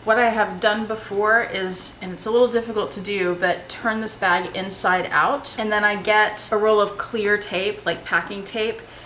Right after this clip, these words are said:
and I just press it against the inside of the bag, and you have to get several pieces, and it'll pick up lint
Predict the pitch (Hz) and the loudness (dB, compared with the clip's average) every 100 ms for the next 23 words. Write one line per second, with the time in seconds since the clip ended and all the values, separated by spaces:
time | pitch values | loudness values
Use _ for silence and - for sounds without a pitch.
0 | - - 202 196 185 185 - - - 214 | -14 -4 -2 -2 -2 -4 -6 -12 0 0
1 | 208 - 190 - 196 185 196 185 180 - | 2 2 0 0 -6 -2 0 0 -2 -4
2 | - - - 180 202 196 196 - 196 185 | -6 -6 -10 -8 -6 -4 -4 0 2 2
3 | 170 180 175 165 165 175 175 175 175 - | -2 0 2 2 -2 -6 -8 -6 -6 -4
4 | 196 180 170 - 180 175 165 170 - - | -2 -2 -2 -4 -4 -2 -2 -2 -6 -12
5 | - - 208 208 196 - 233 226 202 190 | -18 -8 -6 -2 -4 -2 -2 0 -2 -2
6 | 220 247 233 - | 0 2 0 -6